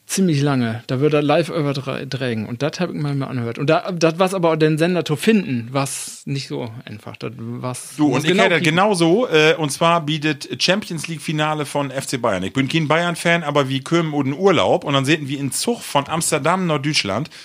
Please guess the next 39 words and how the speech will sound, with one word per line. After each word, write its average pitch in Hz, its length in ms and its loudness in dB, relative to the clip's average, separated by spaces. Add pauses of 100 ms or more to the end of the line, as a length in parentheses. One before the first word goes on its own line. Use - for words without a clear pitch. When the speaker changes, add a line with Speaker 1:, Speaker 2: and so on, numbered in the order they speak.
(140)
Speaker 2:
und 135 120 -2
du 131 60 2
könntest 165 380 0
keine 165 220 0
deutschen 147 360 -2
Sender 170 300 2
kriegen, 202 400 -4
aber 156 260 0
ob 143 160 0
Mittelwelle 135 680 0
könntest 147 280 -2
du - 140 -8
einen 190 260 0
Sender, 165 300 0
da 151 200 0
hast 160 300 -2
du 151 160 2 (140)
Speaker 1:
<laughs> - 160 -12
Speaker 2:
Reporter 180 560 4
aus 160 100 0
Deutschland, 160 480 0
der 156 100 4
das 151 220 0
Spiel, 156 500 2
äh, 135 240 -6
und 139 200 -4
da 147 100 2
hab 151 140 -4
ich 160 100 -8
in 139 180 -6
Zug, - 300 -2
hab 156 140 -2
ich 151 100 -6
säten 160 440 -2 (240)
mit 180 160 -4
Handy 170 520 0
und 139 180 -2
hab 147 160 -2
dann, 139 380 0